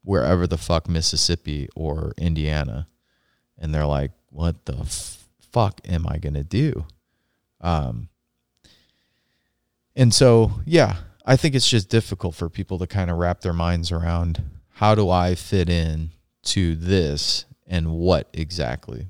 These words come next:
Because people see the left too, or they see activists and they don't really know what to make of a lot of this shit. I mean, they see people in the streets,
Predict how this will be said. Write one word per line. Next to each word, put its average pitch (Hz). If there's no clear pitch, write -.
Because 127
people 175
see 143
the 123
left 107
too, 123
or 113
they 87
see -
activists 87
and 80
they 101
don't 123
really 95
know 90
what 101
to 98
make 85
of 73
a 71
lot 69
of 65
this 67
shit. -
I 98
mean, 85
they 87
see 104
people 87
in 78
the 73
streets, -